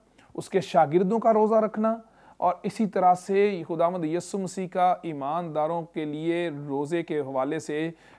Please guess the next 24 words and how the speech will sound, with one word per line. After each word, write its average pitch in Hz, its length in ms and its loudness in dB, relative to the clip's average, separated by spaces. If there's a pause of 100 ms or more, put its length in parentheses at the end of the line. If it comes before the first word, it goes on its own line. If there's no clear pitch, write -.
(180)
अ, 143 340 0
यूहन्ना 156 460 -2
के 175 160 -4
शागिर्दों 175 460 0
को 185 100 -2
ये 170 100 4
कहना 196 440 0 (340)
कि 175 80 2
वो 170 160 4
रोज़ा 165 280 4
रखेंगे, 160 600 2 (320)
हमें 196 160 -2
इस 170 80 -4
बात 160 260 4
के 180 100 -4
लिए 175 80 0
तैयार 160 280 2
करता 156 380 0
है 151 320 0 (260)
कि 156 80 -2
ये 160 220 2
एक - 140 -6
बड़ा 135 320 2 (220)
इज़-, 123 200 -6